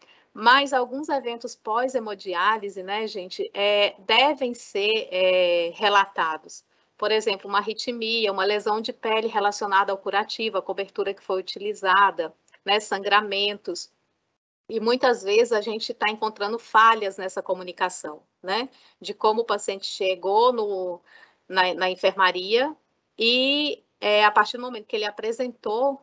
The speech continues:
é, esses agravos, né, é, muitas vezes não são notificados ou então não estão rela-, não se relacionam à hemodiálise. E aí, assim, a gente precisa realmente tá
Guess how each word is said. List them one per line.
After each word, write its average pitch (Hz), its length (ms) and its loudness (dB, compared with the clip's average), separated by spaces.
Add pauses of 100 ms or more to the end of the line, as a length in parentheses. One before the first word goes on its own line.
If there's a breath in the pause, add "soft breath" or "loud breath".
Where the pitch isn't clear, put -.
(140)
é, 185 420 0
esses 208 280 -6
agravos, 185 720 0
né, 220 280 -4 (160)
é, 190 100 -2
muitas 220 340 -4
vezes 214 220 -2
não 214 200 -2
são 196 220 -6
notificados 226 840 2
ou 247 80 2
então 240 260 -2
não 262 240 -2
estão 262 360 0
rela-, 247 400 0
não 254 260 -2
se - 160 -10
relacionam 277 840 0
à 233 80 0
hemodiálise. 185 840 -6 (560)
E 214 100 4
aí, 208 200 4
assim, 226 160 -2
a 226 60 -2
gente 226 200 -10
precisa 240 560 -2
realmente 220 640 -2
tá 220 420 2